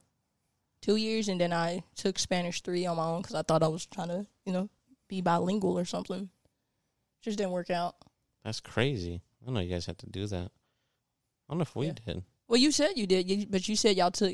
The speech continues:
Speaker 1: you took, like, what, Fren-, French or something?
Speaker 2: No, well, in middle school, they put me in a Spanish classroom. Like, I didn't fucking ask for this class.
Speaker 1: Mm-hmm.
Speaker 2: And then the teacher was bullshit. Like, she sucked ass. So, and I went, like, the second day after,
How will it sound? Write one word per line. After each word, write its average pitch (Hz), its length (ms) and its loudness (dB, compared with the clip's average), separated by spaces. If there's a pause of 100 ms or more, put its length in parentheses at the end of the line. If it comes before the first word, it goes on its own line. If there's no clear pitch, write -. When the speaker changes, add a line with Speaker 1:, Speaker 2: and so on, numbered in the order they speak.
(140)
Speaker 1:
you 208 120 -6
took, 196 180 0
like, 156 220 2
what, - 180 -2
Fren-, 165 360 -6
French 208 280 -4
or 240 60 -6
something? 277 420 -2
Speaker 2:
No, 147 220 6
well, 95 320 2 (1300)
in 110 180 -2
middle 131 180 4
school, - 220 -2
they 101 100 2
put 107 240 -4
me 104 120 -2
in 98 80 -2
a 101 60 -4
Spanish 101 420 -2
classroom. 101 420 -2
Like, 92 120 -4
I 131 120 0
didn't 107 240 -4
fucking 98 320 -4
ask 92 200 -2
for 107 120 -2
this 110 140 0
class. 143 440 -2 (240)
Speaker 1:
Mm-hmm. - 180 -20 (920)
Speaker 2:
And 104 120 -4
then 98 420 -2 (280)
the 101 140 -10
teacher 120 320 -4
was 90 160 -2
bullshit. 95 640 4
Like, 92 140 2
she - 140 -4
sucked - 480 2 (300)
ass. 98 640 2
So, 92 240 -2
and 90 180 0
I 90 60 0
went, 90 220 0
like, 85 180 -6
the - 80 -10
second 92 420 -2
day 92 220 4
after, 87 540 -4